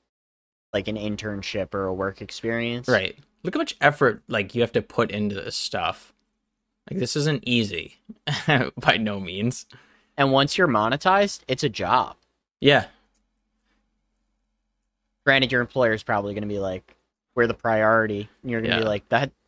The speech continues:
Speaker 1: that's a good one."
Speaker 2: I would say if a company ever tries to say, like, "You, you're not allowed to do that," I'd s-, I wouldn't work for them.
Speaker 1: I mean,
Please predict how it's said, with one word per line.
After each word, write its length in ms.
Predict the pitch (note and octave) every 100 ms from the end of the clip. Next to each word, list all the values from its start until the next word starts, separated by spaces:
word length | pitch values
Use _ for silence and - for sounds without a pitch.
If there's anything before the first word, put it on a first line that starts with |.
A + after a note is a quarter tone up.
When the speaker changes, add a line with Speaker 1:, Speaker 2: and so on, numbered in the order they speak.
| -
Speaker 1:
that's 200 | A#2 C3+
a 60 |
good 160 | A2+ G2
one." 220 | G2+ A2+ -
Speaker 2:
I 120 | C#3+
would 160 | F#3
say 260 | - G3 D#3+
if 140 | C3+
a 40 | B2+
company 360 | C3+ C3 B2
ever 180 | A2 A2+
tries 280 | A2 A#2+ G#2+
to 60 | -
say, 220 | - A2+
like, 160 | G2+
"You, 200 | G2+ G#2+
you're 200 | G#2 G#2+
not 300 | G#2 F#2+ F#2+
allowed 320 | G#2+ G#2+ G#2 -
to 100 | G#2
do 240 | F#2+ G2
that," 400 | A2 A#2+ B2 - -
I'd 240 | A2 G#2
s-, 220 | - - -
I 80 | G#2
wouldn't 280 | G#2+ G2
work 220 | G2 F2+ -
for 100 | F#2+
them. 280 | G2 A2+ - _ _ _ _ _ _ _ _ _ _ _ _ _ _ _ _ _ _ _ _ _ _ _ _ _ _ _ -
Speaker 1:
I 20 |
mean, 300 | E3 B2